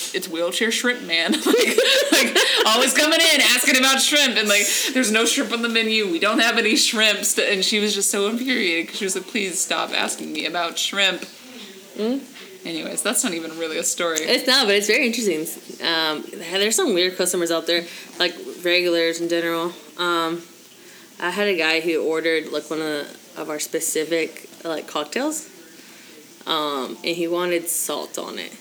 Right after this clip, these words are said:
Speaker 2: I just think of other, 'cause it's
Speaker 1: Gotcha.
Speaker 2: So I'm just like, "That's weird."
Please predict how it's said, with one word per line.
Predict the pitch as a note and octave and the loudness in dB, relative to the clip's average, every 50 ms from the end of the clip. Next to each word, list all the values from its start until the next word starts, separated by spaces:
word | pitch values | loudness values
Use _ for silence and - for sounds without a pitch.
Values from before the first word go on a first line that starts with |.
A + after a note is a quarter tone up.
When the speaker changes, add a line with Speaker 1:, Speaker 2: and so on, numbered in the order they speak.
| - - - - - - - - - - - - - - - - - - - - | -20 -20 -20 -20 -18 -18 -18 -16 -18 -20 -20 -20 -20 -20 -20 -20 -20 -16 -10 -8
Speaker 2:
I | F#3 | -6
just | F3+ F3+ - | -6 -6 -6
think | E3 - | -8 -8
of | E3 - - - | -10 -10 -10 -12
other, | E3 D#3+ E3 D#3 - - - - - | -12 -10 -8 -8 -8 -10 -10 -8 -2
'cause | - G3 | 0 2
it's | F#3 F#3 F#3 F#3 C#4+ D4 D4 - G#3+ | 2 2 2 0 -2 -4 -6 -4 -2
Speaker 1:
Gotcha. | A3 B3 A#3 A3+ - A3 A3 G#3+ - - - - - | -2 -2 -2 -2 -4 -6 -8 -10 -12 -14 -16 -12 -6
Speaker 2:
So | - - G3 F#3+ F#3 F#3 | -2 2 2 4 4 2
I'm | F3+ | 2
just | F3+ F3+ - - | 0 -2 0 0
like, | D#3 D3+ - - - - - - | 0 -2 -4 -6 -16 -20 -16 -8
"That's | B3 C#4+ F4 E4+ E4 E4+ E4+ - | -4 0 2 2 2 2 0 0
weird." | A3+ A#3+ A3+ G#3+ G#3 G3+ G#3 G#3 A3+ | 2 2 4 4 4 4 2 0 -2